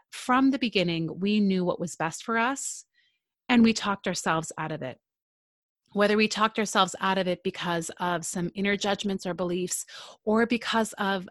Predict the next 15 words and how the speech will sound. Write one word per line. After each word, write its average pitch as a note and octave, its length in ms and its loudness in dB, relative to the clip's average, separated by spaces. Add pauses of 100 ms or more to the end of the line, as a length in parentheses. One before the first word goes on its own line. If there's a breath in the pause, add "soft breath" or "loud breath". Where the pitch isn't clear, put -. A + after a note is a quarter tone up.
(140)
outer A#3 360 2
judgments D#3 600 -6
and F3 180 -6
outer F3 300 -4
beliefs. - 760 -10 (720)
And A#3 140 0
so B3 240 2
inner D4+ 380 4
compass G#3+ 640 -4
work F3 540 -8 (720 loud breath)
is A#3 220 4 (100)
all C4+ 320 4
about F3 520 0
you F3 800 -4 (1040)
becoming F3+ 640 -2